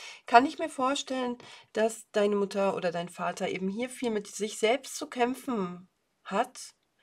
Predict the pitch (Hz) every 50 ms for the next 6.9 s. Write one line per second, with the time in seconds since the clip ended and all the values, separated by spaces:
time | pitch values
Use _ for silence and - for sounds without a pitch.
0 | - - - - - - 220 220 294 311 - 262 214 233 254 247 240 - - 220
1 | 220 196 - 175 208 214 233 220 202 196 - - - 214 226 - - - 226 208
2 | 190 165 165 170 175 180 _ _ _ _ _ _ _ _ _ _ _ _ _ _
3 | _ _ - - - - 196 202 214 202 180 170 170 165 160 156 160 160 - -
4 | 180 180 208 269 302 190 - 226 208 202 190 196 - - 202 190 190 190 190 190
5 | - - 190 202 226 214 233 214 220 220 202 196 - 214 208 - - 202 240 247
6 | - - - 254 254 254 247 214 208 220 214 - - 202 196 196 196